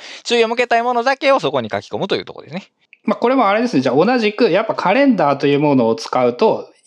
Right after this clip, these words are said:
Speaker 2: あの、一律に全ての予定が入ってきてしまうけれども、その重みは人によって違うので、まあ、重要なものだけここに、その注意を向けたいから、土間の中に置いておく。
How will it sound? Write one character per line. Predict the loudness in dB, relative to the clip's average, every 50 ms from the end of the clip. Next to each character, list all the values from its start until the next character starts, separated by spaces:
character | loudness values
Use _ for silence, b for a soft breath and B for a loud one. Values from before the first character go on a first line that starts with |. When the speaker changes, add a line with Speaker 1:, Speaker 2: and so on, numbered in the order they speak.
| _ _
Speaker 2:
あ | -4 -2 0 2
の、 | 2 2 2 0
一 | 0 -2 0 2 2 4
律 | 4 2 2 2 2 2
に | 2 0 -2 -4
全 | -6 -4 -2 0 0 0 0
て | 0 0
の | 2 2
予 | 4 4 2
定 | 2 0 0 0 0
が | 0 0
入 | -2 0 0 -2
っ | -2 -4
て | -6 -12 -10
き | -6
て | -4 -4 -4
し | -2 -2
ま | -2 0 0 2
う | 4 4 2 2
け | 2 0 -2 -2
れ | -2 -2
ど | 0 0
も、 | 2 0 0 B B B B B
そ | B -4 0 2
の | 2 2 4 2
重 | 2 2 2 2
み | 2 2 2
は | 2
人 | 0 0 0 0 0
に | 2 2
よ | 2 0
っ | 0
て | 0 -4
違 | -6 -4 -2 0 2 2
う | 2
の | 2 0 2
で、 | 2 0 0 0 B B B B B
ま | -2 -2
あ、 |
重 | 0 2 2 4 4 4
要 | 4 4 4 2
な | 2 2
も | 2 2 2
の | 2 2
だ | 2 0 0
け | -2 -2
こ | -2 -2 0
こ | 2 2
に、 | 4 4 4 2 0 -2 B B B B
そ | B -2 0
の | 0 0 -2
注 | -4 0 2 2 4 4
意 | 4 4
を | 2
向 | 2 0
け | 0 0 0
た | 0 0
い | -2 -2 -2
か | -2 -2
ら、 | -2 -2 -2
土 | 0 0 2
間 | 2 2 2
の | 2 2
中 | 2 2 0 -2
に | -2 0
置 | 0 0
い | 0 0
て | -2
お | -4 -4
く。 | -4 -4 -4 -4 -4 -6